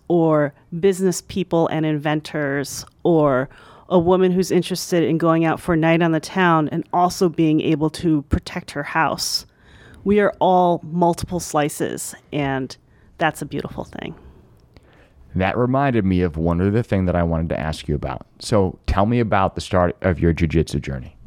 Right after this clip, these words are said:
Speaker 1: It's been incredible. Jiu-jitsu has been an outlet for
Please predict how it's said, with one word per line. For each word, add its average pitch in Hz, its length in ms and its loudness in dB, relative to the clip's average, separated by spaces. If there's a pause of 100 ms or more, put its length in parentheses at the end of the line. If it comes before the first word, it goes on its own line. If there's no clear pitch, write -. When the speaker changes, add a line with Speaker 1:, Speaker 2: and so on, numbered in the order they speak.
(680)
Speaker 1:
It's 226 280 0 (280)
been 190 540 4 (320)
incredible. 156 1040 -2 (760)
Jiu-jitsu 202 720 0
has 180 320 0
been 170 400 2
an 170 220 0
outlet 156 540 2
for 160 640 2